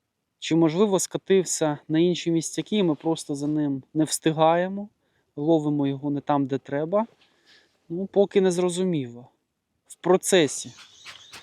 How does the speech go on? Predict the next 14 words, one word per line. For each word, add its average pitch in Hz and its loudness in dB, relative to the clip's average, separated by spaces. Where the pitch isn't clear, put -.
Ми 208 8
з - 0
Петрівною 208 2
в 180 -4
процесі, 254 2
щоб 156 -4
з'ясувати, 170 2
в - -6
чому 214 4
реальна 160 2
причина. 147 -4
Навіть 165 4
не 165 2
хотілося 151 0